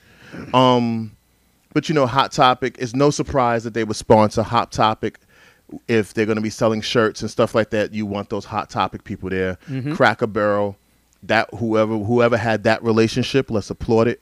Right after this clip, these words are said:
Speaker 1: I don't know how they pulled that one off
Speaker 2: I
Speaker 1: 'cause
Speaker 2: think
Speaker 1: they
Speaker 2: it was
Speaker 1: don't
Speaker 2: the,
Speaker 1: touch.
Speaker 2: I think it was the Bucks because they eat there all the time when they travel up and down the roads.
Speaker 1: Well, Cracker, Cracker
Speaker 2: Cracker
Speaker 1: Barrel?
Speaker 2: Barrel. Yeah.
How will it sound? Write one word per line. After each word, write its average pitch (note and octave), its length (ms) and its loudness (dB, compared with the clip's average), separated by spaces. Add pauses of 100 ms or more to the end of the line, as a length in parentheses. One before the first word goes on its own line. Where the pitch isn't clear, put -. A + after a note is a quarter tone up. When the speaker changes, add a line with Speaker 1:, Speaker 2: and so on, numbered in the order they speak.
(120)
Speaker 1:
I G2+ 120 0
don't G#2+ 140 0
know G#2 100 -2
how G#2+ 220 0
they G#2+ 100 0
pulled G#2 260 0
that G#2 200 2
one A2+ 120 0
off A#2 140 2
Speaker 2:
I - 60 -4
Speaker 1:
'cause - 40 -10
Speaker 2:
think F#2+ 100 -2
Speaker 1:
they G#2 60 0
Speaker 2:
it - 40 2
was G2 100 -2
Speaker 1:
don't E3+ 120 -4
Speaker 2:
the, G#2+ 60 0
Speaker 1:
touch. E3 60 -8
Speaker 2:
I E3+ 60 -8
think E3+ 180 -10
it D#3 40 -8
was B2+ 100 -10
the C3+ 80 -8
Bucks C#3+ 320 -8
because B2+ 540 -8 (640)
they E3+ 140 -2
eat F3+ 300 -8
there E3 140 -2
all D#3 160 -2
the D3 80 -2
time D3 340 -6
when C3 120 -10
they B2+ 80 -12
travel C3 420 -6
up - 100 -14
and A#2 100 -6
down A#2 200 -8
the G#2 60 -10
roads. G2+ 180 -12
Speaker 1:
Well, A2+ 100 0
Cracker, D#3 440 2 (340)
Cracker A#2+ 300 4
Speaker 2:
Cracker - 40 4
Speaker 1:
Barrel? D3+ 300 4
Speaker 2:
Barrel. F3 140 -10
Yeah. B2+ 300 -8